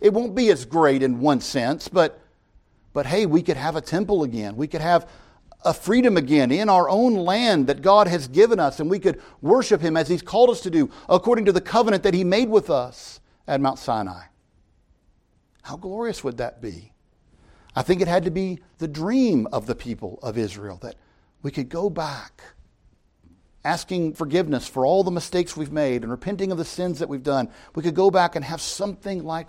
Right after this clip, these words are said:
what we had before. And yet here they are back. They get off to a good start and they're already discouraged. I do believe this speaks to us about how easily discouraged we can be.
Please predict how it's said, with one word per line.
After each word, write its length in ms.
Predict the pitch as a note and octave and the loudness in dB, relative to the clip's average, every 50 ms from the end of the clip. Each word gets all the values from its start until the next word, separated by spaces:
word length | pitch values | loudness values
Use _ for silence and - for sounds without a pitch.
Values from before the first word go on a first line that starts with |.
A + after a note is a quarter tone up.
| - - | -14 -10
what 220 | C3+ D3+ D3+ - | -8 -8 -8 -6
we 160 | D#3 D3 D3 | -4 -6 -6
had 340 | A#2 B2 C3+ C3+ C3+ C3 - - _ _ _ _ _ - - E3+ | -6 -6 -6 -4 -4 -6 -6 -10 _ _ _ _ _ -20 -14 -8
before. 600 | B2 A#2+ - - G#2+ G#2 F#2+ F2 E2 - - - - - - - _ _ _ _ _ _ _ _ _ _ _ _ _ _ _ - | -8 -8 -8 -6 -8 -8 -8 -8 -12 -14 -10 -10 -10 -10 -10 -14 _ _ _ _ _ _ _ _ _ _ _ _ _ _ _ -2
And 100 | B2+ B2 | 0 0
yet 100 | A2+ G2+ | 0 0
here 160 | A#2 C3 B2 | 0 0 0
they 140 | D3 C#3+ C3 | 2 4 4
are 160 | B2+ C3+ C3 | 6 4 4
back. 480 | A2+ A#2 A2 A2 A2+ A2+ - - - - _ _ _ _ _ _ _ _ _ _ _ _ _ _ _ _ - | 4 4 4 4 2 0 -2 -6 -18 -20 _ _ _ _ _ _ _ _ _ _ _ _ _ _ _ _ -10
They 100 | G2+ G2+ | -8 -2
get 140 | A#2+ A#2+ | 0 2
off 160 | C3 B2+ B2 - | 2 0 0 -2
to 120 | - B2+ | -6 -6
a 40 | A#2+ | -4
good 160 | A#2+ A#2 A2+ | -4 -6 -8
start 300 | - - C3 A#2 A#2 A2+ | -8 -10 -10 -10 -10 -10
and 120 | G#2+ G#2 | -10 -10
they're 120 | A2 G2+ - _ | -12 -12 -14 _
already 420 | - - - D#3+ D#3 D3 C#3 B2+ B2 | -14 -12 -10 -10 -8 -8 -8 -8 -8
discouraged. 760 | A#2 A#2+ - - - - F2+ F#2 F2+ F2+ F2 - - - - - _ _ _ _ _ _ _ _ _ _ _ _ _ _ - | -10 -14 -18 -18 -18 -16 -16 -16 -16 -18 -20 -20 -20 -20 -20 -20 _ _ _ _ _ _ _ _ _ _ _ _ _ _ -16
I 100 | - B2 | -12 -6
do 180 | A2+ C#3 E3 D#3+ | 0 2 2 2
believe 340 | C#3 D3 C#3+ D3 C#3 B2+ | 4 4 6 6 6 6
this 140 | B2 B2 A#2 | 4 2 -2
speaks 360 | - - - C#3 C3 B2 - - | -2 -4 -2 -2 -2 -2 -4 -4
to 140 | - A2+ A2 | -2 0 0
us 140 | G2+ - | 0 0
about 200 | - A2 A2+ G#2 | 0 0 0 0
how 200 | G#2 A2 A2 - - | 0 -2 -4 -4 -4
easily 380 | - C#3+ D#3+ D#3+ A#2+ B2 B2 A#2 | -4 -4 -2 -2 -2 -2 -4 -4
discouraged 520 | G#2+ G#2 - - - A#2 G#2+ G#2 G2 - | -4 -6 -10 -6 -4 -2 -2 -2 -2 -4
we 120 | A2 G#2+ G2+ | -6 -8 -6
can 200 | - G2+ G2 F#2+ | -6 -6 -6 -4
be. 400 | G2 F#2+ G2 G2 F#2 G2 G#2 | -2 -2 -2 -2 -4 -6 -10